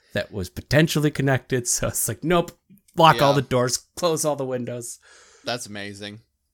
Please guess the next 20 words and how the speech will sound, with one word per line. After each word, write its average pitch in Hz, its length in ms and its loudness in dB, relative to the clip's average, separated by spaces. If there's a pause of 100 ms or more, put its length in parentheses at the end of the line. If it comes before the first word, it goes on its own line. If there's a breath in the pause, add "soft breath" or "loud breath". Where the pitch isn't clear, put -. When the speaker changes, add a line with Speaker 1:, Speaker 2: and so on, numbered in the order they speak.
(120)
Speaker 1:
Yeah. 123 80 0
Speaker 2:
Yeah. 101 300 -4 (540 soft breath)
No, 208 200 -2
that 277 220 0
situation 240 680 -2
was 175 180 -10 (160)
incredibly 214 640 -4
unfortunate. 196 520 -6
I, 214 220 2
like, 208 260 0
I 214 140 2
enjoyed 226 600 -4
it 269 200 -8
when 202 140 -6
it - 160 -10
happened 135 720 -4
because 147 340 -6
it 139 80 -6
was 143 180 -6
an, 123 180 -12